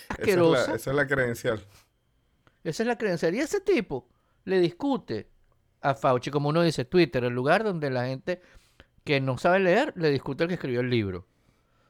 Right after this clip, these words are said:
Speaker 2: Y que no, o sea, no. O sea, y,
Speaker 1: Está buena
Speaker 2: y
Speaker 1: esa
Speaker 2: ojo, no es una
Speaker 1: definición.
Speaker 2: cosa, ay, que, que fascista, seguro. No, no, no, no, no es una cuestión de fa-, de, de, de, de, de, de que no valga la opinión de todo el mundo, tiene un valor, por supuesto.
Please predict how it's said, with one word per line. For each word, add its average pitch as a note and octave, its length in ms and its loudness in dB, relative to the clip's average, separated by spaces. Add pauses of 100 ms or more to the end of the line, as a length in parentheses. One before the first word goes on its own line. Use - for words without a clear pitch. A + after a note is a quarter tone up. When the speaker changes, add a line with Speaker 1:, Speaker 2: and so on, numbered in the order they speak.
(260)
Speaker 2:
Y D3 100 -10
que B2+ 260 -10 (100)
no, G#2 220 -10
o G#2 200 -10 (460)
sea, G2+ 200 -10
no. G#2 240 -8
O A2 100 -10 (520)
sea, B2+ 160 -4
y, D3 120 -2
Speaker 1:
Está C3+ 100 -4
buena G#2+ 160 -4
Speaker 2:
y - 40 -2
Speaker 1:
esa C#3+ 80 2
Speaker 2:
ojo, E3 120 6
no C3 80 0
es A2 60 -2
una A2+ 80 -2 (240)
Speaker 1:
definición. - 40 -2
Speaker 2:
cosa, D#3+ 300 -2
ay, C#3+ 300 0 (760)
que, C#3+ 220 -6
que - 160 -2
fascista, B2+ 640 -4
seguro. B2 360 -6
No, F3+ 140 -2
no, F#3 140 0
no, F3 160 0
no, C3 240 -4
no G#2+ 200 -10
es A#2 60 -6
una D3 100 -8
cuestión D#3 240 -8
de C#3+ 120 -6
fa-, C#3+ 220 -6
de, B2+ 120 -8
de, A#2 160 -10
de, - 220 -12
de, A2 220 -10
de, G#2 280 -10 (400)
de A#2+ 160 -8
que A#2+ 140 -6
no A#2 120 -4
valga B2+ 360 4
la C#3 80 0
opinión G#2+ 320 -6
de D#3 80 -4
todo C3 320 2
el C3 80 2
mundo, C3+ 320 -2
tiene A#2 160 -4
un A#2+ 100 -4
valor, A2+ 460 0
por G#2 120 -10
supuesto. G2+ 600 -4